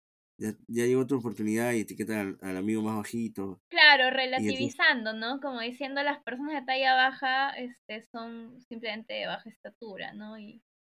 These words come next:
Speaker 2: y no, pues va más allá de eso.
Speaker 1: Sí, y aparte, aparte de eso, por ejemplo, cuando salió la ley de talla baja, que tiene el día de, de las personas de talla baja,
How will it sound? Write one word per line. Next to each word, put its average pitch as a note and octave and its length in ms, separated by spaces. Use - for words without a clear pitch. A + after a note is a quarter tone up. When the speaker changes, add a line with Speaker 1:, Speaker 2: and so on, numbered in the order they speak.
Speaker 2:
y A3+ 120
no, A3 400
pues G#3+ 180
va A3 80
más A3 220
allá G#3+ 240
de - 200
eso. G#3+ 280
Speaker 1:
Sí, A#2 360
y A2 140
aparte, B2+ 640
aparte A2+ 460
de A2+ 160
eso, A2+ 220
por G2+ 100
ejemplo, A2 320
cuando G2+ 200
salió F#2+ 300
la A2 140
ley G#2+ 360
de - 240
talla F#2+ 340
baja, G2+ 460
que F2 140
tiene G2+ 340
el F2+ 100
día G2+ 240
de, F2+ 240
de D#2+ 300
las - 140
personas F#2+ 320
de F2+ 80
talla F2+ 200
baja, A2+ 340